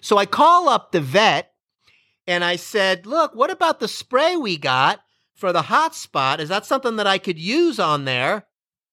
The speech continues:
I mean, I've already tried it, but I wanna get the information from him. Hopefully he's not gonna be like, "Oh, no, don't use that." You don't <laughs> know what's gonna happen. So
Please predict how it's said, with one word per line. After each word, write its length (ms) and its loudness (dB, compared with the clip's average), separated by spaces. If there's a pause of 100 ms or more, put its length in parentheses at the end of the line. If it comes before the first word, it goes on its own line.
(280)
I 40 -10
mean, 80 -4
I've 120 -2
already 280 0
tried 360 0
it, 60 -6
but 120 -4
I 80 -2
wanna 240 -2
get 220 -6
the 140 -8
information 540 -10
from 160 -14
him. 200 -12 (800)
Hopefully 320 -2
he's 140 -6
not 140 0
gonna 140 -4
be 80 -4
like, 140 -4
"Oh, 320 2
no, 380 0
don't 260 -4
use 240 -4
that." 400 -6 (240)
You 100 -6
don't 220 -2
<laughs> 0 -
know 60 0
what's 300 -2
gonna 240 -4
happen. 500 -4 (180)
So 420 0